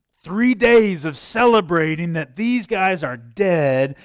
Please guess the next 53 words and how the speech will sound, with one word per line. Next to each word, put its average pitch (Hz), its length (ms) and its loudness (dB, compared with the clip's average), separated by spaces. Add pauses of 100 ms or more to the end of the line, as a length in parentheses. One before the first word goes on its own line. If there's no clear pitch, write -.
(140)
and 147 160 -6
they're 156 100 -4
just 147 400 -10
all 214 440 -4
ecstatic, 175 680 -6
and 160 120 -8
who 185 100 -6
knows 196 320 -4
what 208 160 -4
kind 202 180 -6
of - 140 -8
partying's 196 460 -4
going 165 240 -8
on, 170 180 -6
and 175 80 -8
everybody's 180 380 -4
like, 180 180 -8
"You 208 80 -10
watching 185 340 -4
this 190 80 -12
thing? 220 140 -14
I 160 80 -12
can't 170 180 -16
take 151 200 -16
my 151 180 -8
eyes 190 140 -8
off 147 220 -10
of 147 40 -20
this." 135 160 -12
We're 156 140 -6
all 165 80 -6
watching 165 300 -8
the 139 100 -10 (260)
feet 208 240 -4
of 156 60 -10
these 160 180 -10
people, 165 500 -6 (220)
and 160 220 -6
they're 160 80 -6
just 160 320 -10 (160)
continuing 196 500 -4
to 170 60 -6
rejoice, 165 640 0 (160)
and 143 100 -4
all 180 160 0
of 170 80 -4
a 165 60 -4
sudden, 170 380 -4 (260)
<sighs> - 1600 -20
and 104 240 -18
they 117 120 -8
get 92 200 -16
up. 90 280 -10